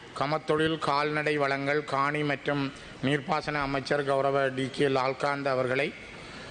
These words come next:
அ, புதன்கிழமை இன்று கேட்பதற்கான கேள்வி. இலங்கை மக்களின் பிரதான வாழ்வாதார தொழிலாக அமைந்திருப்பது விவசாயம். அதிலும் நெல் உற்பத்தி செய்யும் விவசாயிகளும் நெல் உற்பத்தியையே பிரதான துறையாக கொண்ட மாவட்டங்களும் இலங்கையில் உண்டு.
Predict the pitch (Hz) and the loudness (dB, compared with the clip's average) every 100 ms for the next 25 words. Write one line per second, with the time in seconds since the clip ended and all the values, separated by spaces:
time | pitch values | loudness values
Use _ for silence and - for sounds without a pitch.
0 | - 110 117 - 143 143 147 143 139 139 | -4 -2 -2 0 0 0 0 0 0 0
1 | 139 143 - 143 135 143 135 143 135 127 | 2 0 2 0 2 0 2 0 -2 -2
2 | 135 127 117 175 - - - - - 135 | -2 0 0 -2 -6 -16 -16 -16 -4 0
3 | 156 170 165 156 160 170 165 156 156 165 | 2 0 -2 -2 0 0 0 2 2 2
4 | 165 156 147 156 160 156 156 151 143 151 | 0 0 0 2 2 2 0 0 2 4
5 | 151 151 143 143 147 151 135 147 135 139 | 2 0 -2 -2 2 2 2 0 2 2
6 | 135 135 131 185 - - - - - 135 | 2 2 -2 -4 -8 -16 -18 -8 -4 0
7 | 165 170 151 156 165 - 160 156 - 160 | 0 0 -2 0 -2 0 -2 0 -2 0
8 | 160 151 151 156 151 147 156 208 - - | 2 2 2 0 0 0 -2 -4 -10 -16
9 | - - 139 165 160 131 160 160 160 170 | -16 -4 -2 0 -2 -2 -2 0 2 2
10 | 160 151 160 165 156 147 156 156 160 - | 2 0 2 0 -2 0 2 2 -2 -2
11 | 151 156 151 143 147 143 151 147 156 160 | -2 0 0 0 0 0 0 0 0 2
12 | 147 151 151 147 131 113 | 0 0 0 2 0 -2